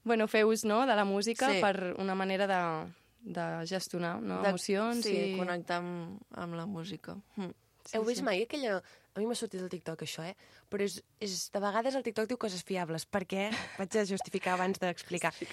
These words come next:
Speaker 3: De vegades treuen fragments de documentals i llavors te'ls posen allà. I hi havia una senyora gran que quan era jove havia sigut ballarina.
Speaker 2: Ah, sí.
Speaker 3: I llavors ara tenia Alzheimer. I el que li feien era... o sigui, ella no se'n recordava de res, de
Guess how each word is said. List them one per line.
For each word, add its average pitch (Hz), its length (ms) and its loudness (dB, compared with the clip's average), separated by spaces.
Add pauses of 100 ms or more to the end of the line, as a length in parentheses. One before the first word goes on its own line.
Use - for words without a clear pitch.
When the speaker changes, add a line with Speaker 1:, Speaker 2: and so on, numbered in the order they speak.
(120)
Speaker 3:
De 233 100 8
vegades 262 480 6
treuen 254 320 4 (160)
fragments 226 400 2
de 208 80 -2
documentals 202 960 0
i - 80 0
llavors 190 320 4
te'ls 214 160 0
posen 190 260 0
allà. 165 220 -2 (300)
I 240 100 2
hi - 0 -
havia 226 240 6
una 247 340 2
senyora 226 380 0
gran 233 360 2 (260)
que 208 100 -4
quan 208 160 2
era 214 180 2
jove 226 220 2
havia 214 160 0
sigut 202 320 -2
ballarina. 190 560 -2 (200)
Speaker 2:
Ah, 220 200 2
sí. 185 300 -2 (160)
Speaker 3:
I 254 100 2
llavors 262 480 4
ara 226 180 4
tenia 220 260 4
Alzheimer. 185 500 -4 (500)
I 240 100 2
el 240 80 4
que 240 80 2
li 233 80 2
feien 294 380 0 (120)
era... 196 240 2
o 208 80 -2
sigui, 214 200 0
ella 220 100 4
no 233 80 4
se'n 214 160 -2
recordava 202 400 4
de 196 100 2
res, 190 160 0
de 185 80 0